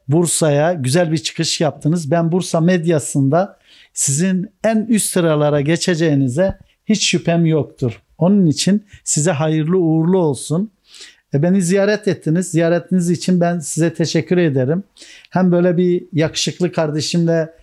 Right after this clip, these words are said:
tanışmış oldum. Aynı zamanda Trabzonluymuş. Ben de bir Trabzonspor taraftarı olarak, e, <laughs> bir güzel sohbetimiz oldu.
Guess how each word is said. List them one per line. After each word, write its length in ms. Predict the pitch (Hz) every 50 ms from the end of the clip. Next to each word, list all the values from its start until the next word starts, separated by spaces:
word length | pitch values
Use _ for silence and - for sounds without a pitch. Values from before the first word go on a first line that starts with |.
| - - _ _ -
tanışmış 580 | - 165 165 160 - - - 180 175 - -
oldum. 440 | 180 160 143 127 120 139 160 175 - _ _ _ _ _ _ _ _ _ _ _ -
Aynı 300 | 160 170 180 180 180 156
zamanda 800 | 147 170 170 165 165 165 165 165 160 180 180 175 170 165 - _ _ _ _ _ _ _ _ _ -
Trabzonluymuş. 1080 | - 151 165 185 185 180 165 175 165 156 143 143 143 131 131 147 151 - - - - _ _ _ _ - _ _ -
Ben 220 | 139 147 160 165 165
de 120 | 170 151
bir 260 | 165 165 175 165 -
Trabzonspor 680 | - - 165 170 165 156 160 165 143 - - - 165 156
taraftarı 580 | - - 156 151 147 - - - 156 156 170
olarak, 440 | 165 156 147 143 143 165 185 180 - _ _ _ _ _ _ - - - _ - 143
e, 240 | 143 143 143 143 147 - - - 143 127 - - -
<laughs> 400 | - - _ _ _ _ _ -
bir 100 | 139 147
güzel 320 | 156 147 139 135 190 190
sohbetimiz 680 | 180 - 190 170 156 - 170 147 - - 175 190 175 175
oldu. 540 | 175 147 131 123 120 123 151 196 240 240